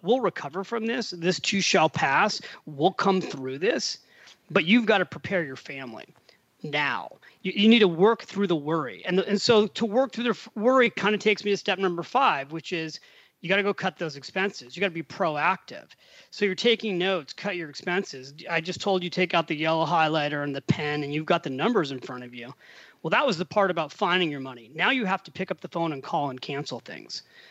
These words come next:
So now you gotta actually pick up the phone. I would make a top ten list of things you're gonna cut. And I'd, I'd sit down and I'd go through them, through these things with your family and your partner.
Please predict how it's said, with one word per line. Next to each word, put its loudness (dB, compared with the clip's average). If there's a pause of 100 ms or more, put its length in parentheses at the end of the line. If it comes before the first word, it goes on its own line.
(160)
So 0
now 6
you 4
gotta 6
actually 2
pick -2
up -6
the -8
phone. 2
I 2
would 2
make -2
a -8
top 0
ten 0
list -2
of -18
things 0
you're -8
gonna -2
cut. 0 (800)
And 4
I'd, 4
I'd -2
sit -8
down 0
and 0
I'd -2
go 0
through -6
them, 0 (200)
through -2
these 0
things 0
with -2
your 0
family 2
and 6
your 2
partner. 0